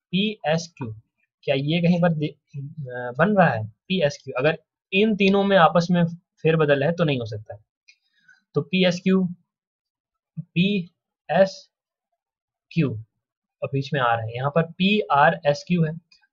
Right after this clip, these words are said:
अभी आपको fit करना है with my scooter, दोनों ही option हो सकते हैं। अब with my scooter कहाँ पर suitable होगा? लिखा हुआ है, "I wonder, I wonder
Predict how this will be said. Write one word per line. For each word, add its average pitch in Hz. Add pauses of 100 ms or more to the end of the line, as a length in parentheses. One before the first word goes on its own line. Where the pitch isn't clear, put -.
अभी 175
आपको 180
fit 190
करना 160
है 202 (520)
with 180
my 170
scooter, 107 (500)
दोनों 160
ही 190
option 170
हो 170
सकते 170
हैं। 185
अब 139
with 165
my 165
scooter 170
कहाँ 156
पर 170
suitable 147
होगा? 147 (720)
लिखा 160
हुआ 214
है, - (200)
"I 185
wonder, 160 (1080)
I 165
wonder 160